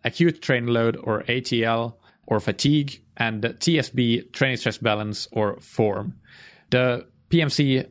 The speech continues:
incorporates all of those and is a great visual chart, so that is the most important one, in my opinion. And then we have the training stress score. As I mentioned, it's, uh, the key to all of this. Nothing would be possible without the training stress score,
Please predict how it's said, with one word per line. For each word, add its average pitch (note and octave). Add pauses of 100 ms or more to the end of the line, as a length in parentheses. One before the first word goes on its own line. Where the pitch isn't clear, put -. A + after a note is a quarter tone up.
incorporates A#2+
all A#2+
of A2+
those B2+
and A2
is A2+
a -
great A#2
visual A2+
chart, C#3
so A2
that A#2
is A2+
the A2+
most A2
important G#2+
one, B2 (100)
in A2+
my A2
opinion. B2+ (240)
And C3+
then D#3
we D3
have A#2 (180)
the B2 (200)
training E3+
stress C3
score. B2 (220)
As A2+
I A2
mentioned, A2
it's, B2
uh, A2
the A#2
key C#3
to A2
all C3
of B2
this. B2
Nothing A#2+
would G#2+
be G#2+
possible C3
without G#2
the F#2+
training G2+
stress -
score, A2+